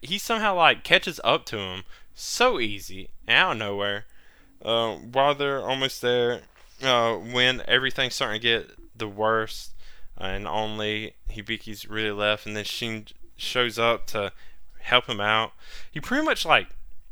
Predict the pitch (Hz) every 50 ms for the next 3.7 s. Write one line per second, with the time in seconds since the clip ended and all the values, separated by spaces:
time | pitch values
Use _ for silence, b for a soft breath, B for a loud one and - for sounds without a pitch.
0 | - - - - - - - - - - - - - - - - - - - 107
1 | 110 117 135 151 143 - - - - - - - - - - - 110 104 104 101
2 | 98 - - - 101 98 98 98 - - - _ _ - - - - 120 113 104
3 | - - 98 95 - 104 101 98 98 98 98 95 - -